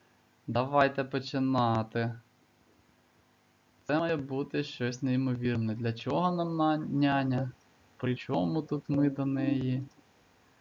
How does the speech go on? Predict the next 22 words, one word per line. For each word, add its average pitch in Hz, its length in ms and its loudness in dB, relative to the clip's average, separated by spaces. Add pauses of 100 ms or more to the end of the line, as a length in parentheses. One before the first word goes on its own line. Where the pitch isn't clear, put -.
(320)
Ну 143 200 2
що - 280 -4
ж, - 180 -10 (300)
давайте, 127 680 0 (300)
давайте 131 360 -2
тікати. - 420 -6 (460)
<laughs> - 440 -10
Ви 190 140 6
бачите, 196 540 8
ми 185 120 -4
закриті, 214 400 -2
як 180 180 -2
маленькі 180 460 -4
дітки. 151 600 -6 (720)
За 147 120 -4 (100)
цією 175 480 -2
загорожею. 135 840 -2
Ну 139 220 -4
добре, 180 520 -2
ну 185 120 -2
добре. 147 580 -4 (320)
Давайте. - 720 -6